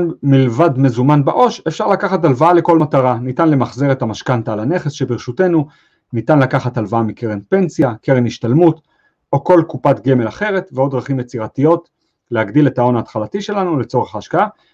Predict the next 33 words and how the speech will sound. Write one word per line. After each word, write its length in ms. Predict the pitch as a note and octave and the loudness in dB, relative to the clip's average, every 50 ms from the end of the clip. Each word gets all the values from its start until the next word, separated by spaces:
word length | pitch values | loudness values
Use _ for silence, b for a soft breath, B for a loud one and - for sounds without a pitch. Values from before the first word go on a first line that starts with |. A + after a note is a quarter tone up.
| _ _ - | _ _ -10
חשוב 220 | F#3+ - B3 G#3+ | -4 -4 -2 0
ביותר 240 | A3 G3+ G3+ G3 F#3+ | 0 2 2 4 4
לדעת 420 | E3 C3+ B2 D#3+ D#3+ D#3 - - | 4 4 4 4 2 2 0 -6
שאת 220 | - - C3+ - A#2+ | -4 -4 -2 -2 -2
הכסף 420 | - - E3 D#3+ D#3 E3+ D3+ - | -2 0 0 0 0 0 -2 -2
הזה 160 | C3+ A#2+ D3 | 0 0 0
לא 180 | D3 C3 C3+ D3+ | 0 2 4 4
נפגוש 400 | D3+ C#3 - - C3 B2+ A#2+ A#2+ | 4 4 2 0 -2 -4 -4 -4
בקרוב, 440 | A#2 A2 - A#2 G2 F#2+ F2+ D#2+ _ | -8 -8 -6 -6 -6 -6 -8 -10 _
הוא 120 | - C#3 | -2 -2
יתחיל 260 | C3+ C3+ - - E3+ E3 | -2 -2 2 2 2 2
עוד 240 | - D3+ D#3 C#3+ | 2 0 2 2
מעט 200 | C#3+ C3+ C3 - | 2 2 2 0
לעבוד 260 | B2+ A#2 G#2+ A#2 A2 A2 | -2 -2 -2 -2 -2 -2
בשבילנו, 540 | A2 - - A#2+ B2+ C#3 C3 A2+ G#2 F#2+ - _ _ _ _ _ _ _ | -6 -6 -2 0 2 2 2 2 0 -4 -8 _ _ _ _ _ _ _
אז 220 | - A#2 G#2 A2 A#2+ _ - | -6 -6 -6 -6 -10 _ -12
שש, 400 | - - - - - - - _ _ _ _ _ _ - C3 | -10 -8 -8 -8 -8 -10 -14 _ _ _ _ _ _ 0 0
אל 80 | D3+ | 0
תפריעו 380 | D#3 - D3 - - C#3+ C#3+ B2 | 2 0 -4 0 2 4 4 4
לו. 160 | G#2+ F#2 - _ _ _ _ _ _ _ _ _ _ _ _ - | 2 0 -4 _ _ _ _ _ _ _ _ _ _ _ _ -12
בשלב 360 | A#2+ - E3 E3+ G3+ G3+ F3+ | -6 -2 0 2 4 4 2
הזה 180 | E3+ D3+ F3+ F3 | 4 2 4 2
אנחנו 240 | D#3+ C#3+ - C#3+ | 2 2 0 0
ממליצים 380 | B2+ A#2+ A#2+ A#2+ A#2 - E3 D#3 | 0 0 0 -2 -2 0 0 2
מאוד 180 | D3+ D3+ D3+ C#3 | 2 2 2 2
להתייעץ 380 | A#2+ A#2 - B2 B2 B2 - | 0 0 0 -2 -2 0 0
עם 80 | B2+ A#2+ | -2 -2
איש 180 | B2 B2 - | -2 -2 -4
מקצוע, 320 | A2+ - - - F#3+ F3+ D3+ | -8 -8 -4 -2 -2 -2 0
כגון 280 | - C#3+ A#2 B2 A#2 A#2 A2+ - - - | -2 -2 -2 0 0 0 -2 -4 -6 -4
יועץ 440 | A#2 A#2 B2 C3+ C3+ C3+ - - C3+ | -2 0 2 2 0 -2 -4 -10 -10
לכלכלת 460 | B2 - A#2 G#2+ - A#2 A#2+ A#2 - | -6 -6 -6 -4 -2 -4 -4 -2 -2
המשפחה, 440 | A2 A2 G#2+ - C#3 C#3 - F#3 | -4 -6 -6 -6 -6 -2 -2 -2